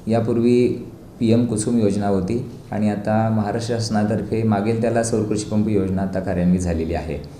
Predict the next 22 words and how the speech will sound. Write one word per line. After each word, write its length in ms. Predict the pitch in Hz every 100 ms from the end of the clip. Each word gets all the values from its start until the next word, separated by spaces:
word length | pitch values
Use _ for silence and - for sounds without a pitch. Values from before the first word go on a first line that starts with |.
| - - - - - -
अ, 120 | 104
कुसुम 380 | 101 120 135 131
योजनेअंतर्गत 720 | 131 123 123 123 113 120 120
जवळजवळ 540 | 113 113 117 113 117 117 - -
सतराशे 960 | - - 101 - 120 123 - 127 123
साठ 360 | - - 120 123
ग्राहकांनी 600 | 117 107 110 113 113 113
या 120 | 110
पूर्ण 400 | 110 113 110 113
कोल्हापूर 440 | 113 101 104 104 110
जिल्ह्यात 380 | 104 101 104 104 - -
आतापर्यंत 640 | 98 - 98 104 107 104
मागणी 360 | 107 98 98 101
अर्ज 200 | 101 101
नोंदवले 500 | 101 95 98 101 101
होते, 200 | 90 101
पैसेही 500 | 101 95 90 123 123
त्याचे 200 | 104 101
भरले 280 | 95 90 92
होते 140 | 90
आणि 100 | 101
त्यानुसार 440 | 101 104 101 104